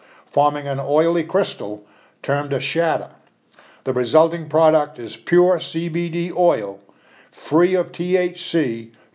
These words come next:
toxins, contaminants, and other foreign substances.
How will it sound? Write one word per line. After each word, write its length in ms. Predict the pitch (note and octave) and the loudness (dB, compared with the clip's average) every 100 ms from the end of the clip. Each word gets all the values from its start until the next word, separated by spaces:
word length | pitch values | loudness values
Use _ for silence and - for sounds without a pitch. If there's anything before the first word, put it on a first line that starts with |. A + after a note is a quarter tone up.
| - | 0
toxins, 680 | D#3+ D3+ - B2+ A2+ A2+ - _ | 2 2 -2 -12 -12 -14 -20 _
contaminants, 880 | C3 C3+ F3 D#3 A#2 G2 - - - _ _ | -12 0 0 0 -4 -10 -18 -20 -20 _ _
and 160 | - C#3+ | -6 -2
other 260 | D3+ D3+ B2 | 0 0 -2
foreign 420 | - B2+ B2+ B2 | 2 2 2 -4
substances. 840 | - D#3+ D3+ B2+ - - D2+ - | -2 -2 -2 -12 -16 -18 -18 -20